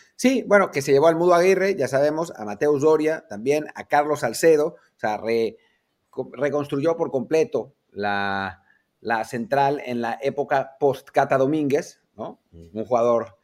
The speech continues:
emblemático de la institución, que es broma, pero es verdad. Y después a, a Mo-, a Moisés Vieira da Veiga, del Fortaleza, y a Kevin, Kevin Castaño, del, eh, Águilas Doradas de Colombia.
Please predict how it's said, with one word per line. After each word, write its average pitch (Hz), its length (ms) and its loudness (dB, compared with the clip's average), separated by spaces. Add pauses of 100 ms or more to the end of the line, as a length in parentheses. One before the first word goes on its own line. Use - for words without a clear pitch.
(100)
emblemático 135 840 -2 (320)
de 110 80 -6
la 110 60 -8
institución, 135 680 -2 (340)
que 120 280 0
es 139 140 0
broma, 147 280 2
pero 113 180 -2
es 107 80 -6
verdad. 151 420 2 (520)
Y 120 80 -2
después 135 500 0
a, 127 360 2
a 131 160 -2
Mo-, 139 260 2
a 131 120 -2
Moisés 139 400 -2
Vieira 156 380 2
da 117 180 -4
Veiga, 107 540 -2 (220)
del 104 640 -4
Fortaleza, 151 680 0 (340)
y 170 160 4
a 131 240 -2
Kevin, 156 360 0
Kevin 156 240 0
Castaño, 143 540 0
del, 131 400 -2 (140)
eh, 98 160 -8
Águilas 117 420 -4
Doradas 120 400 0
de 117 80 -8
Colombia. 107 420 -8